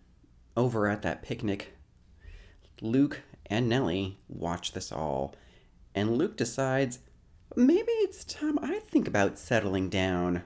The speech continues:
Facepalm. "Nellie Oleson, I don't think I, I'm, I'm old enough." If Mary got engaged when she was fourteen, Nellie, you're old enough. Nellie also continues, "Or I don't think I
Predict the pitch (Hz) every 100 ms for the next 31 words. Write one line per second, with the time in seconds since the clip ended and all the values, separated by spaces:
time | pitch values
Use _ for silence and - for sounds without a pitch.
0 | - - _ - - - - - - -
1 | - 87 - - 85 76 82 - - -
2 | - 117 - 104 98 87 69 85 98 76
3 | - 92 117 123 - 95 85 85 - 90
4 | 87 82 80 85 78 69 62 - - -
5 | - - - - - - 131 127 - -
6 | - 113 120 131 165 175 73 - - -
7 | - 107 95 104 98 92 85 76 - -
8 | - 104 90 - 104 95 - 98 92 95
9 | 92 98 98 - _ - 107 95 101 107
10 | - - - 104 - 71 65 62 - -
11 | - - - - - - - - - -
12 | - 101 143 92 107 127 92 98 85 87
13 | 87 90 - 90 95 98 90 - - -
14 | 139 185 - - 139 107 92 -